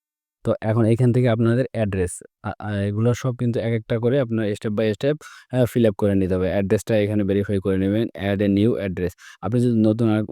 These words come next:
নতুন কোনো অ্যাড্রেস, আহ, ই-, অ্যা-, অ্যাড করতে চান তাহলে আপনার ওখান থেকে add a new address এটাতে ক্লিক করে দিবেন। তো আমার যেহেতু প্রথম অ্যাড্রেসটাই ঠিক আছে, এখানে কনফার্মে ক্লিক করব। তো আমার অ্যাড্রেসটা এখান থেকে কনফার্ম হয়ে গেছে। এখন দেখেন অ্যাডিশনাল অ্যাড্রেস যদি,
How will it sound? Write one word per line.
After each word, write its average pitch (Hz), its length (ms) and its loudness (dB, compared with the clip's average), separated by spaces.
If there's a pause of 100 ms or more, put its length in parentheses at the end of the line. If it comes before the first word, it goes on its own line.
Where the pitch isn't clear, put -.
নতুন 104 340 0
কোনো 110 140 2
অ্যাড্রেস, 101 460 0
আহ, 92 520 -2
ই-, - 180 -10 (380)
অ্যা-, 98 240 -8
অ্যাড 104 220 0
করতে 107 280 0
চান 139 180 0
তাহলে 101 240 2
আপনার 101 360 0
ওখান 101 280 -2
থেকে 110 360 -2
add 98 140 -4
a 101 60 0
new 101 240 0
address 101 400 0
এটাতে 98 240 -2
ক্লিক 107 240 0
করে - 180 0
দিবেন। 82 220 -6 (280)
তো 117 80 -2
আমার 120 180 6
যেহেতু 113 300 4
প্রথম 107 260 -2
অ্যাড্রেসটাই 104 420 0
ঠিক 107 140 -4
আছে, 117 180 -2
এখানে 104 180 -2
কনফার্মে 101 460 0
ক্লিক 101 240 -2
করব। 101 240 -2
তো 110 120 -4
আমার 101 220 0
অ্যাড্রেসটা 98 440 -4
এখান 104 220 -2
থেকে 113 260 -2 (320)
কনফার্ম 113 360 2
হয়ে 98 160 4
গেছে। 90 260 0
এখন 113 280 0
দেখেন 104 240 0
অ্যাডিশনাল 123 560 0
অ্যাড্রেস 101 340 0
যদি, 113 280 0